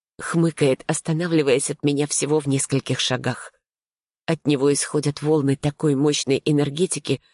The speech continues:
что игнорировать этого мужчину не смог бы ни один человек. От него буквально веет опасностью.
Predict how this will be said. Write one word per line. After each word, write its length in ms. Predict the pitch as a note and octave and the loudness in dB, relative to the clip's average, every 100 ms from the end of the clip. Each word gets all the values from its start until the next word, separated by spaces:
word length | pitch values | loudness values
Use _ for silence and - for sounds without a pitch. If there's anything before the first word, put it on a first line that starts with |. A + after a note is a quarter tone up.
| _ | _
что 280 | - - G3 | -6 2 2
игнорировать 680 | D#3+ F3+ F#3 G3+ F3+ E3 - | 2 0 0 -2 -2 -2 -4
этого 320 | D3+ D#3+ D3+ | -4 -2 -2
мужчину 480 | D3 D3+ - G3+ G3 | -4 -4 -2 0 0
не 140 | G3 | 0
смог 320 | - F#3+ F#3 | -2 -4 -2
бы 120 | F3 | -2
ни 140 | F#3 F#3 | 0 0
один 320 | E3 B2+ A#2+ | 0 -2 -6
человек. 580 | - C3 B2 G2+ - - _ _ _ _ _ _ - | -4 -4 -4 -6 -12 -20 _ _ _ _ _ _ -4
От 200 | F3 - | -4 0
него 220 | D#3+ C#3+ | 2 2
буквально 600 | C3+ C#3+ - C#3 C3+ C3+ | 2 0 0 -2 0 0
веет 440 | C#3 D3 C3+ A2+ - | 0 0 0 -2 -6
опасностью. 800 | - A2+ A#2 - A2 - - | -4 -4 -4 -6 -8 -8 -10